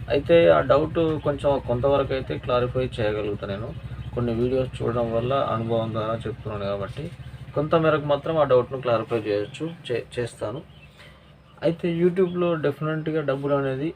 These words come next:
వస్తాయి, కాకపోతే చాలా కష్టపడాల్సి వస్తది. ఎందుకంటే మనకు YouTube పెట్టిన తర్వాత వెంటనే డబ్బులు రావు. మనం వీడియో అప్‌లోడ్ చేయ-, చేసిన తర్వాత వెంటనే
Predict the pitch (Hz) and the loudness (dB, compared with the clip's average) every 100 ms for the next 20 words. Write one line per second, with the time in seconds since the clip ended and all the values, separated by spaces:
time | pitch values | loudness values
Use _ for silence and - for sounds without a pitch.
0 | - 127 - 131 151 - - - _ - | -8 -10 -4 -4 -4 -12 -20 -20 _ -4
1 | 143 160 160 151 170 - 143 147 147 127 | -2 -2 -4 -6 -6 -4 -2 0 -2 -6
2 | - - 143 123 101 - - 98 127 139 | -10 -4 -4 -2 -6 -12 -8 -6 -6 -6
3 | 131 127 165 190 202 - - - _ - | -8 -6 -4 -6 -8 -18 -20 -20 _ -10
4 | 131 127 127 123 123 120 120 120 120 123 | -4 -4 -2 -2 -2 -2 -4 -6 -6 -4
5 | 143 143 139 - 143 135 131 131 131 131 | -6 -2 -4 -4 -6 -4 -4 -2 -4 -6
6 | 127 143 147 - - _ _ 113 120 123 | -6 -4 -4 -8 -20 _ _ -4 -2 0
7 | 131 123 120 123 117 110 110 - 120 117 | 0 0 0 0 0 -2 -2 -4 -6 -4
8 | 117 120 120 113 117 113 113 110 107 - | -2 0 0 -2 -6 -6 -4 -4 -6 -10
9 | - 113 113 110 110 110 104 104 110 110 | -8 -6 -6 -4 -4 -4 -6 -6 -6 -6
10 | 120 117 | -6 -6